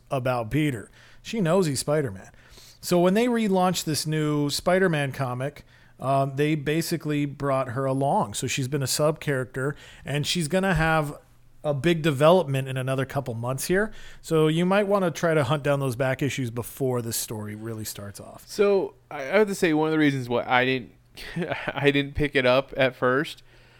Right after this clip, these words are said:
Speaker 2: uh, not that I have now, but I didn't pick it up is because of the title. I, I mean, Peter Parker, the Spectacular Spider-Man. Like,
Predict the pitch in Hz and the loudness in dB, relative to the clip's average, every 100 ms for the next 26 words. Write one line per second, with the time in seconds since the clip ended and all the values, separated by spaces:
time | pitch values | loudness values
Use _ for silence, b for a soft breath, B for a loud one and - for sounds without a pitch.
0 | b b 117 107 80 110 113 113 104 107 | b b 2 2 2 0 0 4 2 2
1 | 98 110 113 98 110 104 85 - 107 120 | 0 2 2 2 0 -2 -2 -8 -2 0
2 | 127 127 127 120 117 127 117 131 160 151 | 2 0 2 2 2 -2 -6 -2 0 0
3 | 135 139 - _ _ - 120 117 - 190 | -2 -10 -20 _ _ -10 -10 -10 -2 0
4 | 233 - _ _ 120 147 - - 143 143 | -2 -10 _ _ -6 -6 -12 -18 -6 -4
5 | 127 117 - - 147 165 - 139 139 151 | -2 -6 -14 -6 -2 -2 -2 -8 -4 -4
6 | 131 120 - 131 123 127 123 180 135 104 | -4 -6 -4 -2 -2 -2 -2 -2 0 -6
7 | 90 104 113 | -6 -4 -4